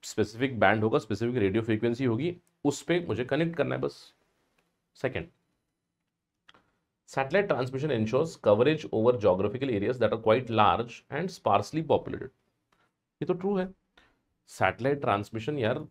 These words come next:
जहाँ पे मेरा टावर नहीं है, जहाँ पे मेरा इंफ्रास्ट्रक्चर नहीं है, वहाँ पे मुझे प्रोवाइड कर दे, जैसे सैटेलाइट इंटरनेट। अब देखो इलॉन मस्क क्या कहता है, "पानी में जाओ, पैसिफिक ओशन में मैं तुमको कनेक्टिविटी दूंगा,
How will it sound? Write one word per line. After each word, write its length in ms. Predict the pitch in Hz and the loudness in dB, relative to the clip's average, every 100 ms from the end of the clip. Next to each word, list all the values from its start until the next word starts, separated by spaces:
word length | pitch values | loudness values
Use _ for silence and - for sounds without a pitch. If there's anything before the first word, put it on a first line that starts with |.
| _ _ _ | _ _ _
जहाँ 420 | 107 113 110 131 135 - _ | -2 -2 4 2 2 -6 _
पे 100 | 165 170 190 170 | 2 2 0 -2
मेरा 220 | 135 143 147 | -2 -2 4
टावर 280 | 110 123 143 | 6 8 6
नहीं 260 | 123 110 110 | 4 2 0
है, 160 | 151 | -2
जहाँ 180 | 113 110 | 2 2
पे 80 | 127 | 4
मेरा 120 | 143 | 4
इंफ्रास्ट्रक्चर 560 | 135 113 127 127 127 147 | 4 4 2 0 -2 -2
नहीं 220 | 110 98 | -2 -4
है, 60 | 123 | -6
वहाँ 200 | 98 104 | -2 2
पे 100 | 123 | 2
मुझे 200 | 151 170 | 2 2
प्रोवाइड 840 | 190 - - _ _ - 202 226 220 | 0 -4 -18 _ _ 2 4 4 2
कर 120 | 175 | -2
दे, 140 | 147 - | -2 -6
जैसे 160 | 123 | -6
सैटेलाइट 360 | - 127 - 143 | 2 4 4 2
इंटरनेट। 300 | 110 - - | 2 0 2
अब 80 | - | 4
देखो 180 | 113 - _ _ - - - - - | 2 0 _ _ -16 -12 -12 -14 0
इलॉन 300 | 160 170 190 | 8 8 8
मस्क 220 | 185 185 | 4 6
क्या 120 | 190 | 4
कहता 320 | 170 113 87 - | 6 4 0 -4
है, 80 | - _ _ _ _ _ _ _ _ _ _ _ _ _ _ _ | -8 _ _ _ _ _ _ _ _ _ _ _ _ _ _ _
"पानी 300 | 180 175 233 | 6 6 4
में 140 | 262 165 | 2 2
जाओ, 240 | 123 - - | 2 2 0
पैसिफिक 420 | 139 135 165 190 196 | 0 2 0 2 4
ओशन 300 | 160 170 160 | 4 4 0
में 80 | 107 | 0
मैं 140 | 123 | -2
तुमको 220 | 135 135 | -2 -4
कनेक्टिविटी 480 | - 110 110 117 117 | -2 -2 0 -2 -2
दूंगा, 380 | 101 85 85 - | -4 -6 -8 -10